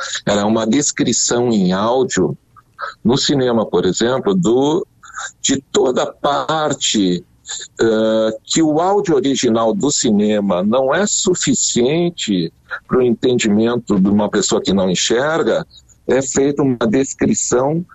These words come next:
e colocada uma descrição a mais, né?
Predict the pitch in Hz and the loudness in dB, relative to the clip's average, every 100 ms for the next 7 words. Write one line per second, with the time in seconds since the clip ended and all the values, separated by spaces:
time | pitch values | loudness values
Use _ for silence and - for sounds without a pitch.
0 | _ - 160 160 143 131 123 - 117 131 | _ 0 0 2 2 2 0 -2 0 0
1 | 131 135 - 101 104 107 104 - 113 107 | 0 0 2 0 2 0 0 0 0 0
2 | - 110 113 110 - 127 123 127 165 170 | 0 0 0 0 -2 -2 0 0 0 0
3 | 101 131 | 0 0